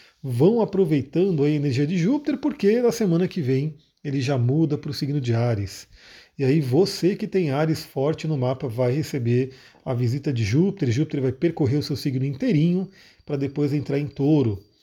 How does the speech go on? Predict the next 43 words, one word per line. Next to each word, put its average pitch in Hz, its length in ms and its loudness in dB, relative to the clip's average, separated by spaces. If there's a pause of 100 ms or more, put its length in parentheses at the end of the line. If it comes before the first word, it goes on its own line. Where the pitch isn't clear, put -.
(280)
Aliás, 139 760 2
as 147 100 -8
pessoas 135 360 0
já 123 120 0
pegaram, 131 540 2
né? 135 200 0 (360)
As - 100 -12
pessoas 131 300 0
já 147 120 2
contrataram 139 800 0
aí 135 200 2
esse, 117 460 0 (300)
essa - 180 -2
visão 127 380 2
que - 80 -4
eu 151 60 2
vou 135 80 2
fazer. 131 300 2
Eu 151 40 4
vou 117 100 -4
fazer 123 140 -2
uma 151 140 0
gravação, 151 680 0 (300)
né? 139 160 -4
Pra 127 180 -6
quem 127 320 -2 (380)
conseguiu 135 480 0
ali 135 160 2
pegar 123 300 0
a 131 40 0
promoção. 127 640 -2 (840)
E 147 60 0
eu 135 100 6
vou 143 140 6
olhar 156 220 4
no 175 120 0
mapa 139 200 -2
da 131 120 -2
pessoa 135 480 -4 (360)
aonde 185 520 2
Júpiter 151 460 0
vai 143 140 -2
passar 143 580 -6